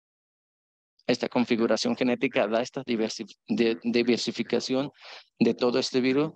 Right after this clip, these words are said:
que se ha clasificado en clados y vean que desde mil novecientos noventa y seis cómo se ha presentado a, a nivel global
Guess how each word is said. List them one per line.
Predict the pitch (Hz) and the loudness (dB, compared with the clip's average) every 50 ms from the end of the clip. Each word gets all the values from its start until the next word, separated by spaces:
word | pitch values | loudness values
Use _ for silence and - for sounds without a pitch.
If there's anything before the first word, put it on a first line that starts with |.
| _ _ - 113 | _ _ -14 -4
que | - 117 110 | -2 -2 0
se | - 117 | 0 0
ha | 117 | 0
clasificado | - - 123 117 - 120 - 113 110 - 117 113 117 120 117 | 0 -2 -2 0 0 -2 -2 -2 0 0 0 0 0 -2 -2
en | 113 113 107 104 104 104 | -2 -2 -2 -2 -4 -4
clados | 98 - - 131 123 117 113 - - - - - _ - - _ - | -4 -2 0 0 0 0 -2 -4 -8 -10 -12 -16 _ -20 -20 _ 0
y | 117 110 | 2 2
vean | 117 120 123 131 131 | 4 2 2 2 0
que | - 123 107 | 0 0 0
desde | 107 107 104 107 107 | 2 2 2 2 2
mil | 117 123 131 | 2 2 2
novecientos | 139 127 120 - 123 117 110 123 | 0 -2 -2 -2 -2 -2 -2 0
noventa | 123 113 110 110 107 - 113 | 0 0 0 -2 -2 -2 -2
y | 110 | -4
seis | 107 - 117 117 120 - - | -2 -2 -2 -2 -2 -4 -4
cómo | - 117 117 120 113 | -4 -2 -2 -2 -2
se | - 117 | -2 -4
ha | 107 | -4
presentado | - - - - 113 104 98 101 110 110 110 117 107 | -4 -6 -4 -4 -4 -4 -2 0 0 0 0 0 -2
a, | 104 110 107 107 | -2 -2 -4 -4
a | |
nivel | 113 113 107 113 117 117 120 | -4 -2 0 0 0 0 -2
global | 127 131 135 135 139 139 151 165 | -2 -2 0 0 0 0 -2 -4